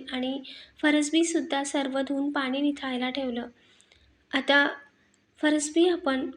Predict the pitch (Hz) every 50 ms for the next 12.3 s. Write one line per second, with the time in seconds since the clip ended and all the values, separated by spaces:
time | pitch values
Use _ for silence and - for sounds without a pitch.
0 | - - 277 269 262 262 - - 269 262 262 262 277 277 294 269 254 254 254 254
1 | 254 254 - _ _ _ _ _ _ _ _ _ _ - 269 262 269 277 285 285
2 | 294 285 269 262 269 269 269 294 285 269 262 262 254 262 - 302 285 294 302 294
3 | 311 311 320 339 339 320 320 - 294 285 - 277 269 269 277 269 - - 311 -
4 | - - 269 277 285 - - - - - - - _ _ - 277 277 277 285 -
5 | - 320 285 285 294 320 330 330 330 320 311 330 311 311 302 302 - 285 285 294
6 | 277 269 254 262 269 277 269 269 285 285 285 294 277 269 269 262 277 277 277 302
7 | 302 294 - 302 302 302 294 277 262 262 262 - - - _ - 277 269 - 277
8 | 269 262 262 277 269 254 240 262 269 277 294 302 285 294 262 262 269 285 277 269
9 | 262 254 254 254 262 - - - - - - - - - 330 330 339 339 359 349
10 | 349 - - 330 294 277 277 294 311 320 302 302 302 302 311 302 311 - - 262
11 | 254 269 269 262 269 262 254 254 262 262 262 285 269 254 247 254 262 269 285 294
12 | 277 254 269 - 269